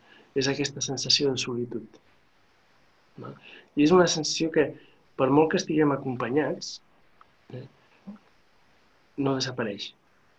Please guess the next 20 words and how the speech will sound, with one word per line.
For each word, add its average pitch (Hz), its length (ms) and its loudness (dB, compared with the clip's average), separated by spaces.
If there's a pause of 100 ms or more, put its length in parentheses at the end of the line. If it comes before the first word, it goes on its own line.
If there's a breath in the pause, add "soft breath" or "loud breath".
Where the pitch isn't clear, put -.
(2250)
O 123 140 -10
sigui, 127 240 -6 (320 loud breath)
per 131 140 2
molt 175 400 10
que 165 80 4
ens 147 160 4
estimem 139 500 2
a 123 140 0
la 120 80 -4
persona 120 380 -4
amb 117 120 -2
la 120 80 -4
que 117 100 -8
esti-, 113 260 -8 (100)
estem 127 320 -4
al 123 100 -6
costat, 143 440 -4 (520)
eh, - 140 -14 (560 soft breath)
o 131 40 -12
sigui, 135 280 0